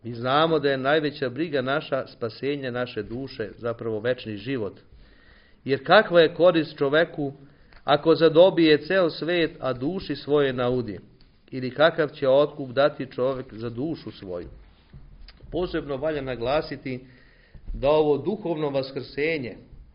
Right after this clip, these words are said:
to je zapravo pobeda nad strastima, uslovljava mučeništvo radi Hrista, na koje mora uvek biti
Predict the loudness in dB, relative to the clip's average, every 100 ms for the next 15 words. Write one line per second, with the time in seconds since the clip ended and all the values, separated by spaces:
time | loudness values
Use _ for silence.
0 | -20 _ -16 -8 -8 -8 -8 -8 -8 -8
1 | -6 -8 -10 -12 -6 -2 -2 -4 -10 -6
2 | -6 -8 -20 -20 _ _ _ _ _ _
3 | -12 -8 -6 -4 0 0 2 0 -4 -6
4 | -6 -6 -6 -8 0 0 0 -4 -18 -16
5 | -8 -8 -8 -8 -6 -6 2 2 2 -2
6 | -20 _ -20 _ -20 -18 -6 -2 0 4
7 | 6 6 6 4 6 6 4 2 -2 -2
8 | -2 -6 -6 -4 -6 -6